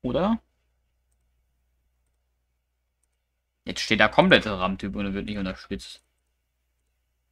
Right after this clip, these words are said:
Der Formfaktor des Mainboards ist zu groß. Ja, das habe ich gemerkt. Okay.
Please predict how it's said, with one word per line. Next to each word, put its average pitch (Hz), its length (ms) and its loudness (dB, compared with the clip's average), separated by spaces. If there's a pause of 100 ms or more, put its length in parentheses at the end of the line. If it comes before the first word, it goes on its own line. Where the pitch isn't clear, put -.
(560)
Der 107 140 -2
Formfaktor 147 720 0
des 120 160 -4
Mainboards 113 500 0
ist - 180 -14
zu - 100 -12
groß. 95 500 -14 (200)
Ja, 101 420 6 (720)
das 113 200 4
habe 131 200 8
ich 151 100 2
gemerkt. 208 580 4 (1800)
Okay. 101 440 -2